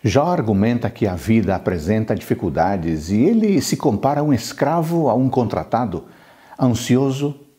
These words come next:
pelo fim do dia do trabalho. No caso dele, no entanto,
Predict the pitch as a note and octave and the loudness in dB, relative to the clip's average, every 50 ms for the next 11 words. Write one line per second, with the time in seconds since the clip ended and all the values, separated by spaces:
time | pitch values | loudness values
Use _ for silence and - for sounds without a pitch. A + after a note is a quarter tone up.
0 | _ _ _ - B2 G#2+ F#2+ F2 - - - A#2+ B2+ B2+ A2+ G#2 F2+ D2+ E2+ G#2 | _ _ _ 0 2 2 2 0 -4 -2 0 2 2 4 2 2 0 0 0 0
1 | E2+ D2+ E2+ - - D2+ - - C#2 C#2 - - - _ _ _ _ _ _ _ | 0 -2 -4 -4 -4 -4 -2 -4 -6 -6 -8 -14 -18 _ _ _ _ _ _ _
2 | _ _ _ _ _ _ _ _ _ _ _ _ - G2+ - F#2+ F#2 F#2+ G2+ F2 | _ _ _ _ _ _ _ _ _ _ _ _ -4 -2 -2 -2 -2 0 0 0
3 | F#2 B2 C3 - - - - - - _ - G2+ G2 F#2 F#2 - B2+ B2+ B2 - | 2 2 2 0 -2 -4 -10 -18 -14 _ -2 -2 -2 0 0 0 0 0 -2 -6